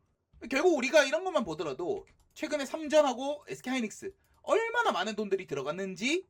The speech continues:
알 수 있는 부분입니다. 결국 여기서 돈이 빠져나오니까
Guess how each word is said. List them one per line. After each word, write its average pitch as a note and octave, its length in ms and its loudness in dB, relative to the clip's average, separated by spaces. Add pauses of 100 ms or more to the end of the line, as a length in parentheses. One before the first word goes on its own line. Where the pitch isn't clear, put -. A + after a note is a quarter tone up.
알 A3+ 180 0
수 E4+ 140 -10
있는 F#3+ 280 -6
부분입니다. E3 580 -10 (100)
결국 F#3+ 260 4
여기서 G#3+ 240 -2
돈이 G3 220 0
빠져나오니까 G3 720 -2